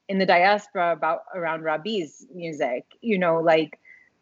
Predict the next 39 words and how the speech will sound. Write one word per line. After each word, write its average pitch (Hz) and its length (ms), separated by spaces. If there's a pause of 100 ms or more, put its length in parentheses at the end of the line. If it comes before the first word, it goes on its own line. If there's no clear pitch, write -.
(220)
people 190 280
saying, 175 380
"Oh, 196 480
that's, 185 400
that's, 214 300
you 262 100
know, 240 100
it's 240 120
like, 240 120
that's 247 220
not 247 160
what 226 140
they 220 100
want 202 400
to 196 100
be 185 120
coming 180 260
out 165 140
of 151 100
Armenia," 160 760
you 220 160
know? 170 320 (140)
And, 165 320 (120)
um, 151 520
and 196 100
I 196 60
know 185 200
that 175 60
Rabi's 156 320
is, 143 160
like, 143 220 (260)
you 196 120
know, 143 200 (600)
dated 170 320
at 147 160
this 175 180
point, 156 340 (480)
but 165 380 (600)
I 208 100